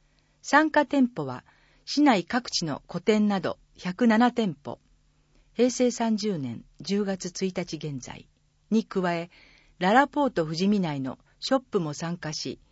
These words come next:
月替わりのメニューを用意したり、特別なプレゼントを提供するなど、各店舗で工夫を凝らしたサービスが展開されています。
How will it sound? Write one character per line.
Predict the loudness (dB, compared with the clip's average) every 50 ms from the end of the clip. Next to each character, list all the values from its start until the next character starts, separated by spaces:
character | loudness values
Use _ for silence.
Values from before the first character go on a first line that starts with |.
| _ _ _ _ _ _ _ _ _
月 | -10 -10 -2 -2 0
替 | 2 4 4
わ | 4 4
り | 2 2
の | -2 -2 -2
メ | 0 2 2
ニ | 2 2 0 -2
ュ |
ー |
を | -4 -4
用 | -4 -4 -4 -4
意 | -4 -6
し | -8 -10 -8
た | -8 -12 -12
り、 | -12 -16 -18 _ _ _ _ _ _ _ _ _
特 | -10 -10 -4 -2 0 0
別 | 0 0 2 2
な | 2 2 2
プ | 2 2
レ | 2 2
ゼ | 4 2 2
ン | 0 0
ト | -4 -8
を | -8
提 | -6 -4 -2 -2 -2
供 | -2 -2 -4 -4 -4
す | -6 -8 -10
る | -8 -8
な | -8 -10
ど、 | -10 -12 -16 -16 _ _ _ _ _ _ _ _ _ _ _
各 | -8 -8 -6 0 0 0 2
店 | 4 4 4 4
舗 | 2 -2 -6 -6
で | -6 -8 -10 _ -8
工 | -4 -4
夫 | -2 0 0 0 4 2
を | 2
凝 | 2 2 0
ら | 0 0 -2
し | -2
た | -2 -4 -4
サ | -2 -2 -2 -2
ー | -2
ビ | -2 -4
ス | -6 -8
が | -10 -12 -6
展 | -4 -4 -4 -4
開 | -4 -6 -6 -6
さ | -8 -10
れ | -10 -12
て | -12 -12 -12
い | -12 -12 -12
ま | -14 -18
す。 | -20 -20 -20 _